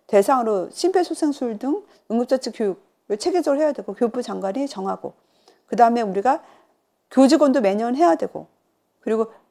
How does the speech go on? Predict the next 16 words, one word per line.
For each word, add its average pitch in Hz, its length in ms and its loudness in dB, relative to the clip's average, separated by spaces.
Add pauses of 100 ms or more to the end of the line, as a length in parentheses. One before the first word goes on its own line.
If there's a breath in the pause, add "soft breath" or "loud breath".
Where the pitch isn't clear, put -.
(100)
교육 277 280 6
결과, 214 460 2 (380)
학생들 311 440 4
몇 202 180 6
프로가 233 380 0 (840 soft breath)
받았고, 214 800 2
응급처치 233 560 -4 (140)
교육을 214 420 -2
또 202 140 0
몇 196 260 2
회씩 247 280 0
했고, 233 420 -4
뭐 190 280 -6
교직원도 214 540 -2
몇 180 160 -6
퍼센트가 214 420 -10